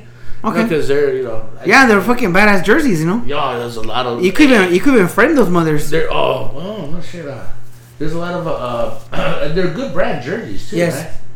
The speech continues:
Speaker 1: The, the ones that we got, a lot of the ones, I got a shitload of them, and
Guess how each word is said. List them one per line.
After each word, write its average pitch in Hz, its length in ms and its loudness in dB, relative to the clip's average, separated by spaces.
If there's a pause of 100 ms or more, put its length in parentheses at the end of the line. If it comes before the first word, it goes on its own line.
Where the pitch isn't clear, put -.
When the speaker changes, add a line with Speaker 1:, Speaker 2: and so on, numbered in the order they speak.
(280)
Speaker 1:
The, 113 180 0
the 117 40 -2
ones 147 180 -6
that 147 120 -8
we 135 80 -6
got, 123 420 -4
a - 20 -10
lot 117 180 -2
of 123 60 2
the 120 80 2
ones, 123 440 -2 (160)
I - 60 -2
got 170 120 -4
a 139 60 -8
shitload - 460 -2
of 113 60 -8
them, 117 200 -12
and 95 160 -10